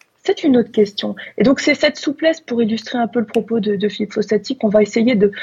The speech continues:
de, de, d'avoir. On va pas essayer de faire penser l'inverse. On peut dire, bah, vous pensez que vous êtes nul, bah non, il faut penser que vous êtes génial. Sûrement pas.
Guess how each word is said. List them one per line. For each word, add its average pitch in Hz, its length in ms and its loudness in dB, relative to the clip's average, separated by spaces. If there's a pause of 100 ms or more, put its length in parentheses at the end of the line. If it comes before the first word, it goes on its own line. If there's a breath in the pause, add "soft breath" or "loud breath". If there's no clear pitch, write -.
(200 loud breath)
de, 208 140 4
de, 190 240 4
d'avoir. 208 580 2 (380)
On 214 60 -4
va 233 140 2
pas 320 160 2
essayer 262 300 -8
de - 60 -20
faire 233 160 -10
penser 240 340 -4
l'inverse. 247 420 -2
On 208 40 -14
peut 214 100 -2
dire, 214 160 -2
bah, 202 120 0 (240 loud breath)
vous 214 60 -18
pensez 233 240 -4
que 240 60 0
vous 214 100 0
êtes 226 140 -4
nul, 247 200 0 (200 loud breath)
bah 214 140 6
non, 233 120 4
il 247 80 -4
faut 233 120 -8
penser 208 260 -8
que 202 60 -6
vous 190 100 0
êtes 196 80 -2
génial. 208 500 0 (220 loud breath)
Sûrement 240 500 0
pas. 180 240 -4